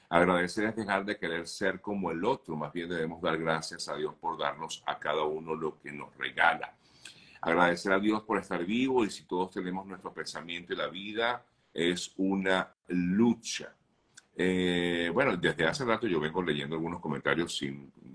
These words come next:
mencionarlos, pero de verdad que todos son muy, muy, em, muy, eso, agradecidos por esto, por esta conversación, Rita. De verdad que traernos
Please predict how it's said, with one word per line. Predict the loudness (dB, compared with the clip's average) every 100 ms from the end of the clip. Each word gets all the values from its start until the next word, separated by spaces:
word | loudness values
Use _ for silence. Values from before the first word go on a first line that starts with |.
| -16 -12
mencionarlos, | -12 -10 0 4 4 0 -4
pero | -2 0 0
de | -2
verdad | -4 -6
que | -6
todos | 2 4 4 0
son | -2 -2 -4 _ _ _ _
muy, | 0 4 4 4 2 0
muy, | -2 0 0 2 2 4 2 0 -2
em, | -4 -4 -6 -8 -10 -12 -20 -20 -20 -20 -20 -20 _ _ _ _ _ 2
muy, | 4 4 4
eso, | 6 6 4 0
agradecidos | 6 6 6 4 2 4
por | 4 4
esto, | 2 -6
por | -2 -2
esta | -2
conversación, | -4 -4 -6 -4 -4 -2
Rita. | -6 -6 -6
De | -6
verdad | -6 -6
que | -4 -4 -4
traernos | -8 -6 -4 -4 -8